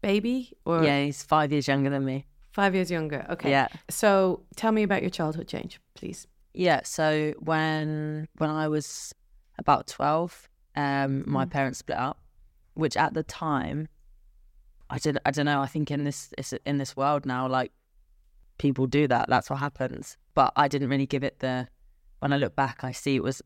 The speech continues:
Speaker 2: a lot bigger of a change than what I maybe gave it credit for at the time.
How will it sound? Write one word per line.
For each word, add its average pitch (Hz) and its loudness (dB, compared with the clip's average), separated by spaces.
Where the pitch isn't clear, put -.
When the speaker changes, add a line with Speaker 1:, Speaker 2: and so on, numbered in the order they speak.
Speaker 2:
a 131 0
lot 131 0
bigger 131 0
of 123 -2
a 127 -2
change 127 -4
than 127 -2
what 123 0
I 127 0
maybe 127 -2
gave 127 0
it - -8
credit 123 -6
for 139 -4
at 135 -2
the - -8
time. 147 -2